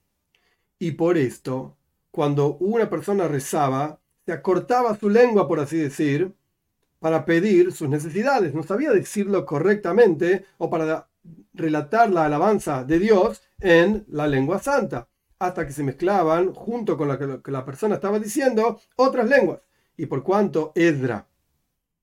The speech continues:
vi-, y su juzgado vieron esto, se levantaron y, y decretaron para ellos, o sea, para el pueblo de Israel,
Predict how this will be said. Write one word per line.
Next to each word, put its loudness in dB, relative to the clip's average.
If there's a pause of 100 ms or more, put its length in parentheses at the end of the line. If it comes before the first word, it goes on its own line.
(120)
vi-, -2
y -8
su 0
juzgado 0
vieron 2
esto, 0 (600)
se -2
levantaron 0
y, -2 (140)
y -8
decretaron 0 (160)
para -2
ellos, -2
o -14
sea, -8
para -8
el -10
pueblo 2
de 4
Israel, 0